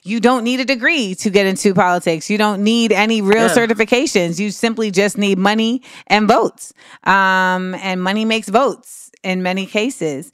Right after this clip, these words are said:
Speaker 1: I just wanna let you know, though, don't nobody figure them shit, their, their, their shit out till at least thirty.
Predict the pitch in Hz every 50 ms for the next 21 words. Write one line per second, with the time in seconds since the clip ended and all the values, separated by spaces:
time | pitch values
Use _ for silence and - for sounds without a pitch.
0 | _ - - - - - - 285 339 427 494 480 381 277 254 277 254 247 240 240
1 | 254 302 330 285 247 220 214 208 214 214 208 _ _ _ _ 220 330 494 427 370
2 | 392 392 320 277 277 - 277 247 254 247 247 233 - 254 220 180 220 220 214 -
3 | - - 196 208 220 220 - - 247 220 214 - 196 220 214 208 - 233 214 208
4 | 196 190 165 - - 214 202 190 185 185 - _ - 208 226 233 202 220 220 240
5 | 302 349 392 403 - - - - - - - - - _ _ _ _ _ _ _
6 | _ - - 233 202 170 147 147 104 92 -